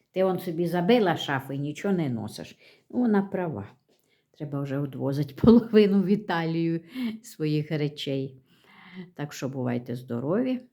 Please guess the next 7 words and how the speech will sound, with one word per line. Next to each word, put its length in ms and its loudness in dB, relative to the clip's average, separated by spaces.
щасливі, 920 -4
всього 260 -8
вам 220 -10
доброго, 640 -4
всього 200 -10
вам 140 -10
хорошого, 800 -6